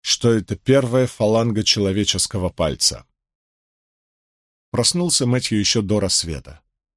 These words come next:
Он сел у окна и, глядя, как светлеет небо, принялся крутить и вертеть в голове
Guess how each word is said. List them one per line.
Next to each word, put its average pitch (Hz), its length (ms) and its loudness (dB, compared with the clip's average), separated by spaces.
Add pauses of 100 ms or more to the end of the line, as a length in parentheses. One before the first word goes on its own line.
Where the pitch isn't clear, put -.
(160)
Он 107 120 0
сел 104 240 2
у - 40 -4
окна 131 420 -4 (360)
и, 117 40 2
глядя, 170 380 2
как 156 160 -4
светлеет 127 640 -2
небо, 123 320 2
принялся 110 560 0
крутить 123 560 -2
и - 20 0
вертеть 117 380 0
в 90 80 -6
голове 104 500 0